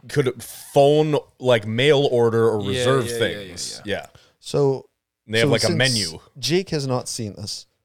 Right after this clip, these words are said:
Speaker 3: we're gonna, we're gonna ask him some questions.
Speaker 2: Great. My
Speaker 3: So
Speaker 2: Canucks knowledge
Speaker 1: Oh, it's
Speaker 2: is
Speaker 1: not,
Speaker 2: not
Speaker 3: No,
Speaker 1: it's
Speaker 3: no,
Speaker 1: not really
Speaker 3: no, no.
Speaker 1: Canucks knowledge. It's more like,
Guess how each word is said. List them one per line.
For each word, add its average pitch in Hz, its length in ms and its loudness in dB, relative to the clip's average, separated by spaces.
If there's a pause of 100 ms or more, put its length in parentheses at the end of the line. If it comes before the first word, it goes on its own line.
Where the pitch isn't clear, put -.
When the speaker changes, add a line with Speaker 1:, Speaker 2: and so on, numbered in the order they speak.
(200)
Speaker 3:
we're 135 160 -2
gonna, 156 200 -2
we're 147 100 -6
gonna 165 120 -4
ask 143 240 -4
him 139 100 -6
some 120 140 -10
questions. - 560 -6 (180)
Speaker 2:
Great. 107 360 -12 (800)
My 117 100 -8
Speaker 3:
So 175 280 0
Speaker 2:
Canucks - 580 -6 (240)
knowledge 113 580 -10 (180)
Speaker 1:
Oh, 147 120 8
it's 147 140 2
Speaker 2:
is - 20 -4
Speaker 1:
not, 202 240 2
Speaker 2:
not 196 100 -8
Speaker 3:
No, 170 180 4
Speaker 1:
it's 123 80 0
Speaker 3:
no, 190 120 4
Speaker 1:
not - 40 4
really 262 160 4
Speaker 3:
no, 233 60 -2
no. - 60 -4
Speaker 1:
Canucks 139 320 0
knowledge. 165 360 2
It's 113 160 -6
more 139 180 2
like, 131 300 2